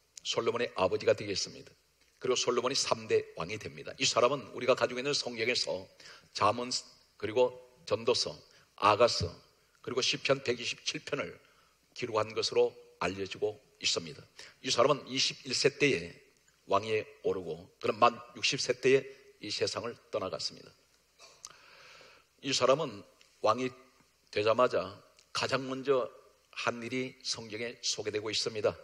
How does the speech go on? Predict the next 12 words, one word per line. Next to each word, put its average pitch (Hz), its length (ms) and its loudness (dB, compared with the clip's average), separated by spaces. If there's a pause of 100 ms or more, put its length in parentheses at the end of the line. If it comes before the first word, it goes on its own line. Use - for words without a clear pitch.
(540)
지금으로 131 600 2 (200)
계산을 110 360 0
한다면 107 300 -2
약 113 140 2
삼천 151 420 -4
년 160 140 -8
전에 85 260 -6
솔로몬, 101 500 -6 (920)
솔로몬 151 460 4
이후에 120 520 -4 (760)
전 135 400 6
지구촌에는 127 800 -6